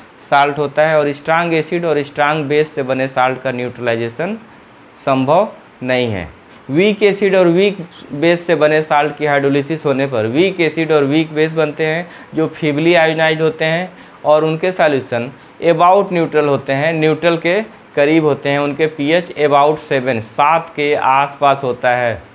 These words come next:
Exact nature हम नहीं बता सकते हैं। एग्जैक्ट nature बताने के लिए strong acid और strong base के ionization constant की value ज्ञात होना आवश्यक है।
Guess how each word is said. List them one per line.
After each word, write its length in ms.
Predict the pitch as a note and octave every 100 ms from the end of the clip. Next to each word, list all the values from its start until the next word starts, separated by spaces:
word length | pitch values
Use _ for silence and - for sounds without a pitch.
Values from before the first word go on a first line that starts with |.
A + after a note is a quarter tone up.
| - - - - -
Exact 460 | D#3+ D#3 D3+ G#3+ G#3
nature 360 | F3 D#3+ D#3+ D#3+
हम 120 | D#3+
नहीं 220 | D3 D3
बता 260 | D#3 D3+ D3+
सकते 320 | D3+ C#3+ D#3+
हैं। 80 | D3+
एग्जैक्ट 420 | C#3 D3 F#3 F3+
nature 300 | E3 D#3 E3
बताने 380 | D#3+ D3+ D3 D3+
के 120 | C#3+
लिए 260 | G#2 G#2 G2 - - - - - - - -
strong 480 | D3+ D3 E3+ F3 F#3+
acid 320 | F3 F3 F#3
और 140 | E3+ E3
strong 400 | D#3 E3 E3 D#3+
base 240 | D3 D3+ D#3
के 140 | C3
ionization 720 | A#2+ B2 D3 D3+ D#3 E3 F#3+ F3+
constant 540 | E3+ D3+ D3 D#3+ D#3
की 80 | D3+
value 380 | C#3 C3+ E3 A3 A3 - B2
ज्ञात 320 | C#3 C#3+ C3+
होना 220 | C3+ C#3+
आवश्यक 720 | F#3 D3 B2+ A#2 - B2 -
है। 160 | G2